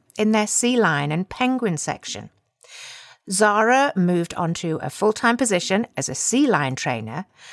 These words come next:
and was hooked on the science and art of animal training. After six years, Zara moved off the lion se-, the sea lion section to set up and supervise animal training programs for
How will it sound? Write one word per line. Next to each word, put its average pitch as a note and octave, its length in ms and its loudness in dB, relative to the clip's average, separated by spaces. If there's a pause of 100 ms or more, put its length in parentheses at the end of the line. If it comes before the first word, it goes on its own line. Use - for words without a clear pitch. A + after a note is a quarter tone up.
(140)
and F3+ 220 2
was F#3 300 0
hooked - 460 -4
on E3 120 -4
the C3+ 100 -6
science E3 480 -4
and C#3 140 -4
art A#2+ 260 -6
of A#2+ 80 -8
animal A#2 300 -8
training. - 420 -12 (540)
After F3+ 180 -2
six - 380 0
years, B2+ 380 -4 (220)
Zara G3 360 4
moved G3 340 2
off E3 180 -4
the B2+ 120 -8
lion D3 320 -4
se-, - 320 -4
the E3 100 -8
sea D4 240 0
lion C3 300 -2
section - 540 -6 (240)
to D#3+ 100 -4
set A#3+ 360 0
up E3+ 220 0
and F3+ 160 -4
supervise C#3 640 -8
animal C#3 340 -8
training D#3+ 460 -4
programs C3+ 580 -6 (300)
for F3+ 180 2